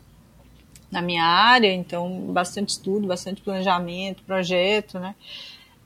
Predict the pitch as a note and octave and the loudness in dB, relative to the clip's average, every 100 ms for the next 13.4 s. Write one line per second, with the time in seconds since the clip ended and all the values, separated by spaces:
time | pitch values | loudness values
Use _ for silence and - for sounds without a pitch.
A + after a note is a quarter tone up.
0 | - F#3 F3 F3 - F#3+ F#3+ F#3+ G#3 G3 | -4 2 2 2 2 6 6 4 0 2
1 | G3 G3 G3 - G3+ G3 G3+ F#3+ F#3 - | 2 2 0 -2 0 2 4 2 0 -2
2 | G#3 G#3+ A3+ - - G#3+ - G3 G3 F#3 | 0 0 0 -2 0 0 0 -6 -4 -2
3 | F#3 F#3+ F#3+ F#3 F#3 F#3+ - F3 F3 F#3 | -2 -2 -4 -4 -4 -6 -6 2 6 8
4 | G3 G3 F#3 G3 - - - - - B3+ | 8 6 0 -4 -6 -18 -18 -4 4 6
5 | C4+ C#4 C4 B3 C4 B3+ B3+ G3+ G#3 G3+ | 6 8 8 8 6 8 8 6 2 0
6 | G3 - G#3+ G#3 B3+ B3+ B3 - - A3+ | 0 4 4 6 8 8 6 0 6 8
7 | A3 A#3 B3 B3+ E4+ - E4 D4 F4 - | 10 12 10 8 4 4 2 4 4 4
8 | A4+ - - A3+ A#3+ B3 C#4+ - C#5+ G#4+ | 2 2 0 4 6 6 4 4 2 4
9 | D#4 D4 D#4+ D#4 D4+ E4 D#4 D4+ D#4 D4+ | 6 6 8 8 8 8 8 8 8 6
10 | C#4 C4+ C#4 D4 D4 D4+ D#4+ F4 F#4+ D#4+ | 6 8 8 8 4 4 6 10 10 10
11 | D4 D4+ D#4 D4+ D4 C4+ C#4 C#4 C#4+ B3 | 8 6 6 4 6 6 6 6 4 2
12 | - C4 B3+ C4 C#4 C#4+ C#4+ C#4+ C#4 C4 | 4 8 8 8 6 8 10 8 8 8
13 | A#3 A#3+ D#4 | 8 6 2